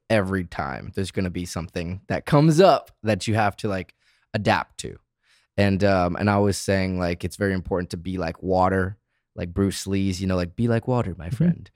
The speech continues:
Speaker 1: Um, but it's just, like, that's just, like, being flexible with, like, body and mind. And that's, like, a hundred percent what you're talking about, where it's just, like, being the professional to be able to have, like, a cool head, take a step back, zoom out, f-, figure out what the problem is, and then come up with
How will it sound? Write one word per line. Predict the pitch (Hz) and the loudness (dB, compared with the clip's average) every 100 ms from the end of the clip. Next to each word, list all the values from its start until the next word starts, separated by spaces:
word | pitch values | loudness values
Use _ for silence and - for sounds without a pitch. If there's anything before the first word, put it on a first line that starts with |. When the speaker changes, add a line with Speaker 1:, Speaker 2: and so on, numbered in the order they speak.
| - - - | -20 -20 -2
Speaker 1:
Um, | 107 104 | 2 4
but | 110 | 4
it's | 120 | 4
just, | 131 127 | 2 4
like, | 117 95 | 4 4
that's | 107 104 | 0 0
just, | 101 - | -2 -2
like, | 104 95 - _ 92 | 0 0 -4 _ -4
being | 107 101 | -2 -2
flexible | - 104 - 95 101 98 | -2 -4 -4 -4 -2 -2
with, | 92 | -2
like, | 95 95 | -4 -2
body | 98 98 101 | 0 0 0
and | 95 | -2
mind. | 90 90 95 104 107 - 101 | -2 -2 -2 -2 -2 -4 -2
And | 98 92 | -2 0
that's, | 98 90 - - - 95 | 0 -2 -4 -10 -10 -4
like, | 90 82 _ _ _ - | -4 -4 _ _ _ -12
a | - | -2
hundred | 117 117 | 0 0
percent | 98 - 110 - | -2 0 0 0
what | 101 95 | -2 -2
you're | 95 | 0
talking | 104 - 98 | 0 0 -4
about, | 85 80 55 | -4 -4 -2
where | 98 | -2
it's | 95 101 | -2 -6
just, | - 101 | -4 -2
like, | 92 - _ _ _ 107 | -2 -2 _ _ _ 2
being | 123 120 110 | 4 4 2
the | |
professional | - 101 107 98 113 98 | -2 0 0 0 0 -4
to | - | -4
be | 95 104 | -2 0
able | 98 98 | 0 0
to | 92 | 0
have, | 104 92 | 0 0
like, | 90 | -4
a | 92 | -6
cool | - 113 110 | -6 -2 0
head, | 101 104 98 92 - _ _ _ | 2 2 0 -4 -12 _ _ _
take | - 107 | -2 -2
a | 98 | -2
step | - 107 85 | -2 -2 2
back, | 101 98 98 92 | 2 2 0 -6
zoom | 98 104 104 | -2 0 2
out, | 101 98 92 90 _ _ _ _ _ _ | 2 2 2 -2 _ _ _ _ _ _
f-, | - - - | -20 -16 -10
figure | - - 123 123 | -6 -2 4 4
out | 82 | 4
what | 107 | 0
the | 92 | -4
problem | - 143 151 104 92 | -4 0 2 0 0
is, | 90 101 - | -2 -4 -6
and | 101 | -4
then | 98 | -4
come | 92 101 | -2 -4
up | 95 | -4
with | 98 | -4